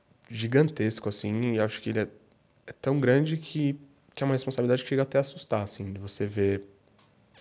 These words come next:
qual o poder que você tem pra formar uma pessoa, né? E se você vê também o que, que isso tem de impacto futuro, né? Então,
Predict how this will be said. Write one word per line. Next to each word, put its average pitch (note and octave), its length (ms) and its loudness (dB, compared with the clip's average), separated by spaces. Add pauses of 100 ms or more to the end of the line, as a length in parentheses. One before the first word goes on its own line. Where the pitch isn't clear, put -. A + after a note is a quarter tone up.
(400)
qual G#2 160 2
o G#2 40 4
poder A2+ 320 2
que - 60 -18
você - 180 -8
tem G2 380 -4
pra - 180 -12
formar G2+ 340 0
uma G#2 80 0
pessoa, F#2+ 420 -6
né? G2 140 -10 (600)
E F#2+ 440 -4
se - 140 -4
você A2+ 220 0
vê A2+ 100 2
também G#2+ 280 0
o G#2 40 -4
que, - 120 -10
que - 140 -10
isso - 160 -6
tem A2 160 0
de A2 100 -2
impacto G#2+ 360 -4
futuro, A2+ 480 -10
né? A2 120 -10 (600)
Então, G#2 760 0